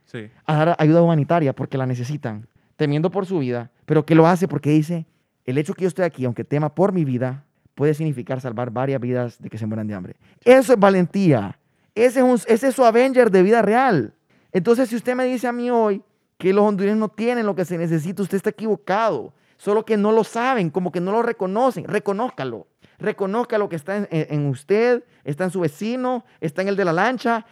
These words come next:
Speaker 2: está en el que se fue a meter al, al barrio caliente, está en esa persona, como le digo, que se levanta todas las mañanas a hacer una labor sabiendo que su vida no va a cambiar, pero igual lo hace. Y ese corazón valiente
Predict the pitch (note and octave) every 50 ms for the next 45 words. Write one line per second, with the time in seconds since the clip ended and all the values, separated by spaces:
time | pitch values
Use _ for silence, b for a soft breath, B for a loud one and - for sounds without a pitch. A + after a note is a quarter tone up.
0 | b b b D#3+ E3 - - F#3 F#3 G#3+ A3+ - A3 G#3 G3 F3+ - D#3 D3 D3
1 | E3 F3+ F#3+ F#3 F#3 - G3+ A3 G#3+ G#3+ - - F3 E3 D3 - - C#3 C#3 C#3
2 | C3+ C#3 F3+ G3+ G3+ G3 G#3+ G#3 F#3+ - - D#3 D3 D3 F#3 A#3+ C4+ C4+ - -
3 | A#3 A#3 A#3 _ b b b b b b b b F3 D#3 - G3+ G#3+ A#3+ B3+ A#3
4 | B3 - - G#3+ G3 E3 G#3+ G3+ G3 G3 F3+ F#3 F3+ E3+ E3 E3 F3 F#3 F3+ F3
5 | D#3 E3 D#3 D3 b b b b - F#3+ D#3 E3 D#3 D3+ D#3 F3 F#3+ G3 F#3+ -
6 | G3+ G3 F#3+ F#3+ F3+ F3+ F#3 F#3 F3 D#3+ C3+ B2 B2 B2 B2 - _ _ _ _
7 | _ _ _ - B2 B2+ D3 D#3+ E3+ F3+ F3+ F3 E3+ D#3 D3+ D#3+ E3+ E3 - _
8 | _ - D3 C3+ C3+ C3+ D3 D#3 D#3+ E3+ D#3 - D3+ C3+ C3 B2 C#3 D#3 D#3 D#3
9 | D3 D3 D3 D3 C#3+ C3+ D3+ D3+ D3 - B2+ A#2+ B2 C3+ C#3 C#3 D3+ D3 C#3+ -
10 | - - - _ _ _ _ - C3+ D3 C#3 - - E3+ E3+ D#3 C3+ D#3+ D#3 D#3
11 | D#3+ D#3 E3 D#3+ D#3 C#3+ C#3+ - C3+ D3+